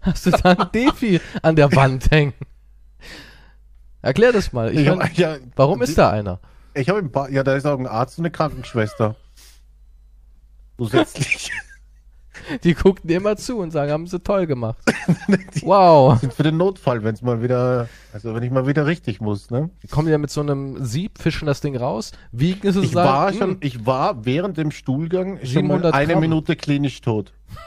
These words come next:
Speaker 2: Und sie haben mich zurückgeholt und ich hab weitergemacht.
Speaker 1: Ja, deswegen auch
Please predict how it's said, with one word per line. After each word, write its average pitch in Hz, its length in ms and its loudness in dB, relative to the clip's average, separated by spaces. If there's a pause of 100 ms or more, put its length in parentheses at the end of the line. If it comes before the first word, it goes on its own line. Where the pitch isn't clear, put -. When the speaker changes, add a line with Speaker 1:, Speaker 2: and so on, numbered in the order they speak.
Speaker 2:
Und 123 100 -8
sie 147 80 -4
haben 139 40 0
mich 135 140 -2
zurückgeholt 139 560 0
und 147 80 -4
ich 131 100 -2
hab 123 140 0
weitergemacht. 110 640 -4 (1080)
Speaker 1:
Ja, 190 180 2
deswegen 131 440 -4
auch 107 120 -4